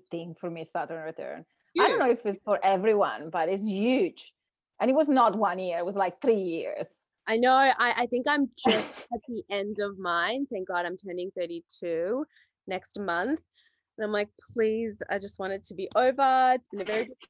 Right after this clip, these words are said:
Speaker 2: time."
Speaker 1: <laughs>
Speaker 2: Um, I've also, I had a very similar experience to you where I was working in social policy and advocacy and human rights. And so, like, you know, with the mind and teaching at university.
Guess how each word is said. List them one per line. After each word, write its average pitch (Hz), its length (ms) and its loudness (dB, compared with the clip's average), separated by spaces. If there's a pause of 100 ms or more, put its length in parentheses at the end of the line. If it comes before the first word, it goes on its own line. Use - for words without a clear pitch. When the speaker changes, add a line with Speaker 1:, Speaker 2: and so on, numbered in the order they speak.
(120)
Speaker 2:
time." 233 680 2
Speaker 1:
<laughs> 415 40 8 (560)
Speaker 2:
Um, 190 180 -2 (100)
I've 202 160 0
also, 208 260 -2
I 156 80 2
had 208 160 -2
a 214 40 -2
very 208 180 2
similar 220 280 -4
experience 208 760 -6 (100)
to - 120 -8
you 226 320 -2
where 190 340 0 (380)
I 190 80 -2
was 196 200 -4
working 190 400 -2 (160)
in 185 160 -10
social 185 340 -6
policy 180 560 -8
and 175 120 -10
advocacy 185 680 -10
and 170 100 -10
human 160 360 -12
rights. 202 600 -4
And 156 320 -10
so, - 240 -20
like, 185 420 -20 (220)
you 175 120 -14
know, 160 320 -10 (280)
with 185 280 -14
the 180 80 -10
mind 196 680 -4
and 165 260 -6
teaching 185 400 -12
at 151 80 -12
university. 185 840 -6